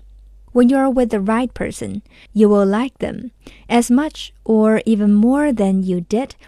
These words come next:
when the two of you started dating. Number nine, you can talk with them. I mean, really talk. You can share your opinions,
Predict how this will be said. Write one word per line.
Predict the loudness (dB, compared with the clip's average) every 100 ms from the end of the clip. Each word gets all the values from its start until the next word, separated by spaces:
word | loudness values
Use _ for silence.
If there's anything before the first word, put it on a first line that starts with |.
| -10
when | -2 2 2 2
the | 0
two | -2 -2
of | -2 -2
you | -4
started | -4 -4 -2 -4
dating. | -4 -4 -4 -6 -10 -16 -20 -20 -20 -20 -20 _ _ _ 0
Number | 2 4 2
nine, | 0 -2 -10 -20 -20 -20 -16 -2
you | 0
can | 2 -2
talk | 0 0 0 -2
with | -4 -4
them. | -10 -14 -16 _ _ _ _
I | 2
mean, | 4 4 2 -4
really | -2 2 2 2 -2 -6
talk. | -8 -8 -10 -16 -20 _ _ -20 -20 -20 -8
You | -4
can | 0 0
share | 0 -2 0 2
your | 2 2 0
opinions, | -2 -2 -2 -2 -8 -14